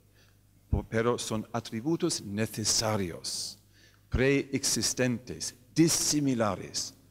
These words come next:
No son como las cosas. Y todo lo que ve, oye.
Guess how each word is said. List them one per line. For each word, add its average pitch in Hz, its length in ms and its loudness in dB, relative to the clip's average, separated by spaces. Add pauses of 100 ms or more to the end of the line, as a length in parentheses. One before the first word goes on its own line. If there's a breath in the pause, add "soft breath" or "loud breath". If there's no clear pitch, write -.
(180 soft breath)
No 127 160 2
son 117 240 -2
como 131 380 0
las 95 200 -2
cosas. - 460 -10 (400 loud breath)
Y 104 100 0
todo 160 440 4
lo 139 180 2
que 120 200 0
ve, 180 600 2
oye. 98 460 2